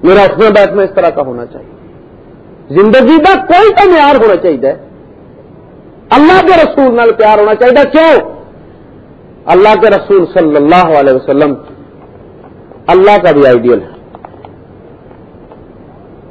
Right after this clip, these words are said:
اور بندوں کو آئیڈیل بنا دیا گیا۔ "قل ان کنتم تحبون اللہ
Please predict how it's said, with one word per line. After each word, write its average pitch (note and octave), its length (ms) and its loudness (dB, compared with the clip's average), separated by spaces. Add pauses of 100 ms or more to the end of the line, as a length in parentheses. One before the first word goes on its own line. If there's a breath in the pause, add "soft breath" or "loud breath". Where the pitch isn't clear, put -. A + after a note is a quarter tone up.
(2000)
اور G#3 340 2
بندوں A3+ 480 2
کو B3+ 100 4
آئیڈیل A3 400 2
بنا F3 280 0
دیا C#3+ 280 0
گیا۔ D3 240 0
"قل G3 280 0
ان F#3+ 140 2
کنتم G3+ 460 0
تحبون G3 560 0
اللہ G3+ 260 2